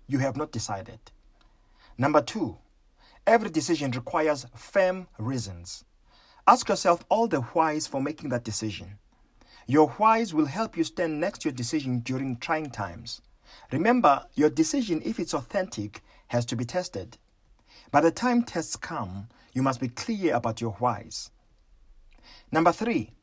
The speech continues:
every decision requires action. Until you do something about what you've decided, you are going nowhere.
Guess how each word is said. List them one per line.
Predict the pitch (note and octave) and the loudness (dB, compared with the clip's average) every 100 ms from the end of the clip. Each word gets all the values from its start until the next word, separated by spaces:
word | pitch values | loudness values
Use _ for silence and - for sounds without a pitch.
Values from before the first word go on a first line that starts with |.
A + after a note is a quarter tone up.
| _ _ _ - _ | _ _ _ -20 _
every | - C#4 A3+ | 8 10 8
decision | F3 E3+ E3 C#3+ | -2 0 0 0
requires | C3+ - D#3 C4+ - | -2 0 2 2 0
action. | G3 G3 - A2 E2 - _ _ _ - _ - | -2 -2 -6 -6 -10 -18 _ _ _ -20 _ 2
Until | E3+ F#3 - C#4 | 4 4 0 2
you | F#3+ | 2
do | E3+ | 2
something | E3+ D#3+ D#3+ D3 | 2 0 -2 -2
about | C3 B2+ D#3+ | 0 -2 -2
what | C#3+ | -2
you've | C3+ A2 | -4 -4
decided, | A#2 - C#3 G2+ G2+ - - _ - | -6 -4 -4 -4 -8 -12 -20 _ 0
you | C#3 | 4
are | C3+ | 4
going | B2 E3+ F#3 | 4 2 2
nowhere. | A#2+ G2+ F2+ - | 0 0 -4 -14